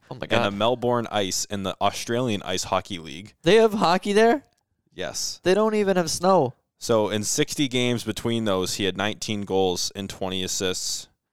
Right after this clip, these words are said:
Speaker 2: for thirty-nine points. And then the following season, back to the English Hockey League, the E I H L. Coventry Blaze, fifty-four games, eight goals,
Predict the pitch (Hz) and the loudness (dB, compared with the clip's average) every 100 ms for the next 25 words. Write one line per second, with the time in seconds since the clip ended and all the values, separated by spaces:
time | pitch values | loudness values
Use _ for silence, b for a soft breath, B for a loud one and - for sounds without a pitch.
0 | _ _ _ _ _ _ _ - 92 90 | _ _ _ _ _ _ _ -14 -6 -4
1 | 87 82 - 92 95 87 87 - 101 78 | -4 -6 -6 -4 -4 -6 -10 -8 -8 -8
2 | - 101 104 123 147 98 - 131 160 107 | -8 -4 0 2 2 -2 2 2 2 0
3 | 107 98 92 - 113 143 - 117 110 - | -4 -4 -4 -2 -2 -2 -6 -6 -6 -10
4 | - 113 120 110 117 117 98 82 82 - | -14 -4 0 0 0 -2 -4 -12 -16 -20
5 | _ _ - 120 117 110 101 - 87 - | _ _ -12 -2 0 0 0 0 -2 -4
6 | _ _ _ _ _ _ _ - 123 135 | _ _ _ _ _ _ _ -2 0 0
7 | 139 135 107 113 98 98 - - _ _ | -2 -2 2 4 4 2 -2 -6 _ _
8 | - 104 107 110 98 92 90 90 - - | -14 -12 -6 -4 -2 -4 -6 -8 -8 -6
9 | 95 87 82 - | -4 -4 -4 -6